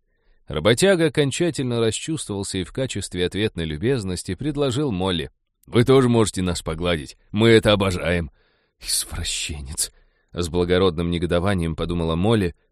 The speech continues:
но, похоже, отказываться от столь великой чести было неприлично.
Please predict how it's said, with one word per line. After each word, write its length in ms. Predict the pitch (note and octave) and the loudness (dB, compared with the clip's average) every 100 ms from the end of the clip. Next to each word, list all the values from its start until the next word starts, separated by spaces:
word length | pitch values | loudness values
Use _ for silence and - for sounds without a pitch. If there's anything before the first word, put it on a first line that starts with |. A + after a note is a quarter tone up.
| _ | _
но, 220 | - F#2 G2+ | -6 -4 0
похоже, 460 | A#2+ D3 E3+ E3+ | 0 2 0 0
отказываться 800 | - B2 - C3 C3+ B2 B2 B2+ | -2 -6 -4 -4 -2 -2 -4 -4
от 200 | - G#2+ | -4 -6
столь 300 | - - G#2+ | -6 -2 -2
великой 460 | F2 G2+ G2 - D#2 | 0 0 0 -2 -6
чести 420 | - C#3 C#3 - | -6 -10 -10 -8
было 260 | G2 F#2+ G2 | -4 -2 -2
неприлично. 840 | E2+ D#2+ E2 C#2+ C2 - - - | -2 -4 -6 -8 -10 -14 -16 -18